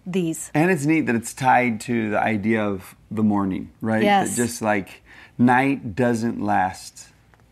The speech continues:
Speaker 2: forever,
Speaker 1: Yeah.
Speaker 2: right? Like,
Speaker 1: Yeah.
Speaker 2: the rhythm of the earth is a constant reminder to us. Like, the rhythm of days is a constant reminder that just, like,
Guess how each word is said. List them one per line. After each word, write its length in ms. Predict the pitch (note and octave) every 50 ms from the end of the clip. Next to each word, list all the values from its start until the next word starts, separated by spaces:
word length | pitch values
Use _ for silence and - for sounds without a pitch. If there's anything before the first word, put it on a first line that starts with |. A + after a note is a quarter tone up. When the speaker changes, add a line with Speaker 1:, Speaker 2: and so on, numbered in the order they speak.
| _ _ _ _ _ -
Speaker 2:
forever, 440 | - A#2+ A2+ G#2+ G2+ - - - - _ _ _ -
Speaker 1:
Yeah. 160 | A2 G2+ A#2
Speaker 2:
right? 300 | A#2+ B2 C3+ D3 - -
Like, 180 | A#2 A#2 G#2+
Speaker 1:
Yeah. 160 | G3+ F#3+ - -
Speaker 2:
the 140 | A#2 B2 A#2+
rhythm 520 | A2 B2+ D3 D3+ C3 B2+ D3+ D3+ D3+ C#3+ -
of 180 | C3 A#2+ A2
the 100 | A#2+ - -
earth 360 | A#2+ A#2 A2 G#2 G2+ - - - _ _ _ _ _ - - _ _ _
is 160 | - A#2+ A2 G#2+
a 80 | A#2
constant 540 | - - - C3 B2 B2 A#2 A#2 - - -
reminder 540 | A2+ A2 G#2+ G#2+ G#2 G#2 G#2+ G#2 G2 G2 F#2+
to 180 | - - G2 G2
us. 120 | F#2 -
Like, 120 | F2+ F#2+ F#2+
the 100 | G#2+ G2+
rhythm 380 | G#2 A#2 A#2+ G#2+ A2+ A2 G#2+
of 160 | G2+ F2+ F2
days 320 | F2 G#2 G2+ F#2+ F#2 E2+ F2+
is 120 | F2 E2
a 40 | F2+
constant 460 | - - G2+ G2 G2 F#2+ - - -
reminder 520 | - G2+ G2 F#2+ F#2 F2+ F2 E2+ D#2+ D#2 E2+
that 140 | F2 E2+
just, 240 | - G2 G2 - -
like, 240 | F#2 D#2+ - -